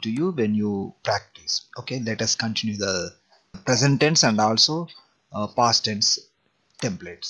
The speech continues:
Okay, I already copied the gerund form in infinitive form also. Yeah, it's here. Let us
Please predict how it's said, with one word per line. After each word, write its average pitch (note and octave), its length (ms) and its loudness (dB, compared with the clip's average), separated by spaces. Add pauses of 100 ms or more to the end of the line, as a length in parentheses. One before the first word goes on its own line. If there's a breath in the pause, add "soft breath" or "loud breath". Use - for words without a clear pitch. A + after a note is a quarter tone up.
(140)
Okay, D3 220 -8 (580)
I A#2+ 120 0 (140)
already C3+ 280 0 (140)
copied A#2+ 360 0 (140)
the A2 80 -4 (100)
gerund A#2 360 0
form C3 320 2 (160)
in A#2+ 80 -4 (420)
infinitive A2+ 560 -6
form F#2+ 160 -2 (100)
also. C3 280 -2 (800)
Yeah, F#2+ 180 -6
it's - 240 2
here. G#2+ 220 -8 (440)
Let - 160 -14
us A#2 100 -6